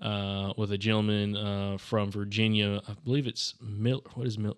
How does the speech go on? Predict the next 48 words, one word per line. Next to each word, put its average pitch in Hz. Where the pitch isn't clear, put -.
what 120
is 101
la-, 101
his 107
first, 160
last 151
name 135
is 104
Miller. 104
I -
forgot -
his 107
first 104
name. 95
I 131
don't 110
wanna 104
look 101
it 104
up 101
for 95
us -
real 98
quick, 101
Andrew. 98
You 330
can 269
look 120
it 113
up -
for 104
us. 101
It'd 165
be, 196
it's 196
a 277
good 320
episode. 214
It's 101
a 135
good 170
episode 160
'cause -
he 156
talks 151
about 120
bear 135
sign, 104